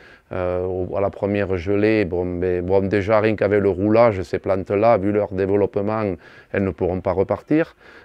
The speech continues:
Euh, donc là vient au quinze octobre le semis d'un deuxième couvert. Euh, alors si c'est pour faire du soja, là ça sera plutôt un couvert à base de graminées, mais graminées, euh,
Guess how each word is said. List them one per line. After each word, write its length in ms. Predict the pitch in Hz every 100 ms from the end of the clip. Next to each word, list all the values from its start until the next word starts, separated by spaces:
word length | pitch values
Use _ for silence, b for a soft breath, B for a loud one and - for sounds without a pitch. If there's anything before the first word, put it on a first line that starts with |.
| _
Euh, 580 | 107 104 101 101 101 101
donc 360 | 101 131 131 139
là 200 | 151 123
vient 360 | 127 151 147
au 80 | 120
quinze 260 | - 127 113
octobre 540 | 123 - 139 127 104
le 100 | 113
semis 440 | 104 120 113 123 110
d'un 160 | 101
deuxième 600 | 98 104 90 107 101 95
couvert. 640 | - 101 98 127 160 170 _ B B B -
Euh, 400 | 107 104 101 107
alors 260 | 113 104
si 340 | - - - 131
c'est 260 | - 139
pour 380 | - 127 123 107
faire 360 | - 127 113 110
du 160 | 110
soja, 640 | 101 123 117 107 127 127 95 B B -
là 120 | 120
ça 140 | - 101
sera 320 | - 107 107
plutôt 480 | 110 104 - 123 107
un 60 |
couvert 520 | - 107 107 123 120
à 80 | 98
base 360 | 98 110 107 95
de 260 | 90 98
graminées, 580 | 90 107 104 107 123 151
mais 160 | 131 101
graminées, 720 | 101 104 110 110 120 123 120
euh, 600 | 101 101 98 95 92 92